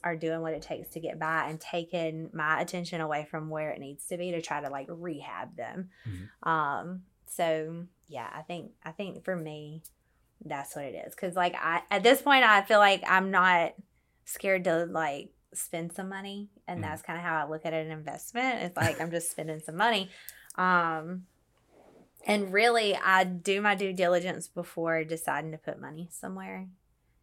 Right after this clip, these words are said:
Speaker 1: 'cause I think that's the biggest rule of investing. You don't take a loss,
Speaker 2: Mm.
Speaker 1: you know? So, um, I try to live by that. I don't, when I said that I can, I make risky investments at this point, I just mean, like, I make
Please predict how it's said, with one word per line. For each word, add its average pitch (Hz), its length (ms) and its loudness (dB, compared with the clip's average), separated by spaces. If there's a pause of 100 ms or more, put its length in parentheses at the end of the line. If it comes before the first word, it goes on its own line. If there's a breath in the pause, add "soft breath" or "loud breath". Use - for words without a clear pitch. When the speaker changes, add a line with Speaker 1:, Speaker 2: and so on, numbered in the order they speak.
(180)
Speaker 1:
'cause 180 140 -4
I 170 40 0
think 165 200 -6
that's 156 200 -2
the 160 100 -6
biggest 151 360 -8
rule 156 160 -6
of 160 160 -10
investing. 151 520 -12
You 147 100 -14
don't 147 160 -8
take 160 160 -14
a 123 60 -10
loss, - 500 -14 (160)
Speaker 2:
Mm. 85 260 -10 (240)
Speaker 1:
you 202 120 -6
know? - 240 -10 (180)
So, 165 420 -4 (600 soft breath)
um, 160 600 -6 (300)
I 165 60 -14
try 151 220 -6
to 170 80 -4
live 156 240 -8
by 120 160 -10
that. - 400 -14 (100)
I 165 80 -2
don't, 185 260 0 (300 loud breath)
when 196 160 2
I 180 140 8
said 196 340 4
that 175 420 4
I 170 120 0
can, 175 440 -6
I 165 140 -4
make 165 240 -4
risky 165 540 -4
investments 160 640 -4
at 180 80 -6
this 185 200 -4
point, 196 400 -6
I 165 220 -2
just 175 220 -6
mean, 165 180 -6
like, 151 260 -6
I - 120 -6
make 151 520 -10